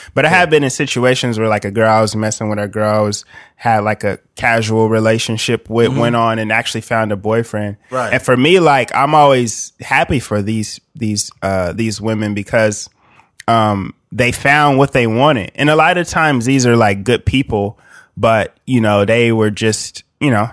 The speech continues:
Speaker 1: I wouldn't say passing time, but, like, passing time until they actually found someone that liked
Speaker 2: True.
Speaker 1: them.
Speaker 2: And that's okay, too.
Speaker 1: Yeah, and that's okay. So I wouldn't have any sort of resentment. I wouldn't be comparing
Speaker 2: No.
Speaker 1: myself to the guy, like, "Oh, this nigga can't hit it like I hit it," or
Speaker 2: Yeah, it's
Speaker 1: whatever.
Speaker 2: ridiculous.
Speaker 1: It's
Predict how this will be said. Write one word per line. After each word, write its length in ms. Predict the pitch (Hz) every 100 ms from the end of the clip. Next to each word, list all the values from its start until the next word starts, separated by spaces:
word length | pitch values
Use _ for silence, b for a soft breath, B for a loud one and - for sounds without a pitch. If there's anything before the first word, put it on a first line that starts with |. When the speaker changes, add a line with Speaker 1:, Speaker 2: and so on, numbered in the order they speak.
| -
Speaker 1:
I 60 |
wouldn't 160 | 254 233
say 140 | -
passing 480 | 113 - 135 139 113
time, 340 | 107 135 127 107
but, 140 | 101
like, 220 | 110 101
passing 340 | - 160 165 165
time 320 | 180 165 120
until 260 | 113 117
they 100 | 113
actually 320 | 110 113 - 104
found 280 | 113 107
someone 280 | - 107 101
that 120 | 95
liked 140 | 92 110
Speaker 2:
True. 300 | 156 185 247
Speaker 1:
them. 80 | 233 117
Speaker 2:
And 120 | 127
that's 200 | 165 -
okay, 360 | 220 262 294 311
too. 260 | 151 175
Speaker 1:
Yeah, 340 | 143 151 117 107
and 100 | 120
that's 220 | 135 -
okay. 320 | 131 - 139
So 160 | - 127
I 120 | 180
wouldn't 220 | 190 156
have 140 | 147
any 160 | 131 139
sort 220 | - 135
of 80 | 117
resentment. 440 | 110 107 123 123
I 80 | 117
wouldn't 200 | 135 139
be 80 | 123
comparing 440 | 120 107 101 113 117
Speaker 2:
No. 40 |
Speaker 1:
myself 380 | 113 107 120 113
to 100 | 107
the 80 | 104
guy, 300 | 107 107 104
like, 140 | 92
"Oh, 180 | 101 101
this 160 | 104
nigga 280 | - 98 95
can't 220 | - 110
hit 160 | 107 110
it 80 | 104
like 180 | 98 110
I 200 | 107 101
hit 160 | 104
it," 120 | 104
or 60 | 104
Speaker 2:
Yeah, 60 | 143
it's 80 |
Speaker 1:
whatever. 300 | - 110 104
Speaker 2:
ridiculous. 320 | 160 127 110
Speaker 1:
It's 80 | 92